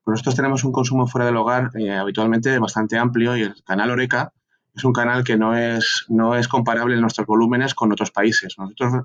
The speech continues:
realizamos hace, antes, justo antes de la pandemia, eh, realizamos un estudio junto al Ayuntamiento de Madrid en el que nos salía que ca-, una de cada cuatro mercanci-, no, perdón, una, eh, cuatro de cada diez mercancías que entraban en el centro de Madrid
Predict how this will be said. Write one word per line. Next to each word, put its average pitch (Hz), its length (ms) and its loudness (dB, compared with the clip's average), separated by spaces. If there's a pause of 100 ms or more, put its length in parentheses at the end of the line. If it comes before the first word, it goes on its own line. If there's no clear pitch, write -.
realizamos 120 500 0
hace, 120 400 -6 (440)
antes, 123 300 0
justo 127 280 -2
antes 113 120 0
de 120 60 2
la 110 100 0
pandemia, 127 560 2
eh, 110 100 -2
realizamos 110 420 0
un 127 80 2
estudio 120 500 0
junto 110 220 -2
al 107 60 0
Ayuntamiento 107 360 -2
de 127 60 2
Madrid 123 300 0 (560)
en 113 100 2
el 107 60 2
que 107 60 0
nos 104 120 0
salía 113 280 0
que 135 100 0
ca-, 123 220 0
una 131 220 2
de 131 80 0
cada 117 240 0
cuatro 123 220 0
mercanci-, 123 440 -2
no, 131 160 -2
perdón, 117 240 0
una, 131 420 2
eh, 104 200 0
cuatro 127 240 0
de 120 80 0
cada 107 160 0
diez 117 160 2
mercancías 123 760 -2 (400)
que - 80 -2
entraban 117 420 2
en 123 120 2
el 117 80 0
centro 127 220 0
de 123 60 2
Madrid 123 260 0